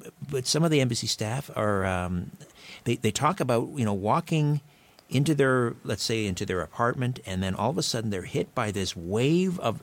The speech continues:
they feel this wave of energy, and they have, um, uh, afterwards they experience headaches and memory loss. They have difficulty recalling certain words. Uh, it, to me, it sounds all the world like some sort of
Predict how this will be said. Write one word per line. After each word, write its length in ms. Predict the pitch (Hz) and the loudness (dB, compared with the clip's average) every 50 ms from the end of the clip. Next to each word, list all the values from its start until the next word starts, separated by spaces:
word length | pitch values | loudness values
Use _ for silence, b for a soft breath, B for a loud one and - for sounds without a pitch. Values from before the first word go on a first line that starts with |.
| - | -6
they 120 | - 107 98 | -6 -6 -4
feel 180 | - - 151 | -2 -2 -2
this 140 | 151 127 95 | -2 -2 -2
wave 320 | 87 82 95 107 135 143 165 | -2 0 0 0 0 0 -2
of 80 | 156 | -2
energy, 540 | 151 127 101 90 82 76 78 78 82 - B B B B B B B B B B - | 0 0 0 0 0 -4 -6 -8 -8 -10 B B B B B B B B B B -6
and 540 | - 123 117 117 117 117 117 113 110 107 107 | -2 0 2 2 2 0 0 0 0 0 0
they 100 | 107 104 95 | 0 -2 -2
have, 560 | 87 107 110 110 107 104 104 98 95 - - | -2 -2 -2 0 0 0 -2 -4 -6 -6 -4
um, 560 | 98 90 87 87 90 87 87 85 85 - - - - - - - | -4 -2 -2 -2 -4 -2 -2 -2 -4 -4 -6 -10 -14 -18 -12 -8
uh, 60 | - | -8
afterwards 640 | 95 - 90 95 - - 117 107 113 139 160 - | -6 -4 -6 -6 -4 -2 -2 0 0 0 0 -2
they 80 | - 85 | -2 -4
experience 600 | 69 - - - - 90 80 78 76 73 73 - | -2 -4 -6 -4 -4 -4 -4 -4 -4 -6 -8 -8
headaches 520 | - - 127 135 147 151 151 - - - | -4 -2 0 2 2 2 2 0 -2 -6
and 280 | - 78 78 - - 76 | -6 -6 -8 -6 -2 0
memory 340 | 90 117 139 151 160 160 160 | 2 2 4 4 2 2 2
loss. 580 | 151 147 143 143 147 147 147 143 - - - B B B B B B B - | 2 2 2 2 2 0 -2 -2 -4 -8 -8 B B B B B B B -4
They 100 | 101 87 | -4 -2
have 260 | 90 87 82 85 92 | 0 0 -2 -2 -2
difficulty 580 | 110 - - 131 - - 123 113 - 117 110 | -4 -2 -2 -4 0 0 0 2 2 0 -2
recalling 520 | 104 101 92 - - - 117 117 110 104 98 | -2 -2 -4 -2 0 0 2 4 4 2 2
certain 420 | - - 107 101 101 87 80 76 | 0 0 -2 -2 -4 -6 -6 -2
words. 640 | 82 98 117 131 139 147 143 139 127 - - - - B B B B B B B B B B B _ - | 2 4 6 6 6 6 4 2 0 -2 -4 -4 -6 B B B B B B B B B B B _ -2
Uh, 220 | - 107 107 - - | 0 0 0 0 -2
it, 180 | - 117 101 - | -2 -2 -2 0
to 100 | - 113 | 4 6
me, 260 | 110 156 233 254 214 | 6 6 6 6 4
it 100 | - - | 2 0
sounds 360 | - - 127 117 110 107 92 | 0 2 4 4 4 4 4
all 200 | - - 95 104 | 2 2 2 2
the 80 | 110 127 | 4 2
world 420 | 120 123 160 - 135 - - - 90 | 2 4 2 2 2 0 -2 0 0
like 240 | 92 90 90 90 - | 0 0 0 0 -2
some 240 | - 104 107 127 | 0 2 2 2
sort 240 | - - 107 98 95 | 2 2 2 2 2
of 400 | 110 110 107 - - - - - | 0 -2 -4 -8 -12 -14 -14 -16